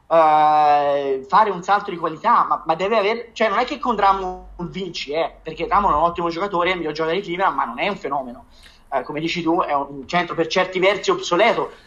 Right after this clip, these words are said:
anche se è un centro di ventisette anni, ancora nel suo prime, secondo me, eh, ci andrei piano a darlo per finito. Per esempio a Boston farebbe una differenza da matti, a, a Brooklyn farebbe una differenza da matti. La realtà è che Cleveland si rischia di rimanere col, col cerino in mano,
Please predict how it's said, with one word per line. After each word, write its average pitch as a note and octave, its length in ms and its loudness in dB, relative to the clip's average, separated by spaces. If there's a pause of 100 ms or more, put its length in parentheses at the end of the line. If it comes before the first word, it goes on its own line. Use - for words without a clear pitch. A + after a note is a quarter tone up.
anche B3+ 240 2
se B3+ 240 0
è F#3+ 40 -6
un E3+ 60 0
centro F#3+ 260 0
di F#3+ 60 0
ventisette F#3+ 420 -4
anni, F#3 220 4
ancora D#3+ 240 -2
nel D#3+ 140 -2
suo D3 100 -10
prime, D#3 320 2
secondo D3 300 -12
me, C#3 160 -10
eh, C3+ 360 -6
ci - 100 -12
andrei D3 200 -4
piano D3+ 420 4
a C3 60 0
darlo C#3 240 0
per C#3 120 -14
finito. C#3 440 -20 (320)
Per F3+ 80 0
esempio F#3+ 240 0
a D#3+ 60 4
Boston F#3 440 0
farebbe C#3+ 300 0
una D3 80 2
differenza E3+ 560 2
da D3 100 2
matti, D#3+ 400 4
a, C#3+ 360 4
a D3+ 100 4
Brooklyn F3+ 320 -2
farebbe D3+ 280 2
una C#3+ 100 -6
differenza D#3+ 340 -4
da C3 60 0
matti. D#3 320 2 (260)
La - 80 0
realtà B3+ 380 6
è G3+ 100 4
che - 460 -4 (100)
Cleveland B3 300 -2
si G#3+ 80 -10
rischia G3 260 -6
di F3+ 60 -2
rimanere F#3+ 440 0
col, D#3 200 -6
col E3 160 -10
cerino G3 320 -4
in C#4 80 -6
mano, G#3+ 500 2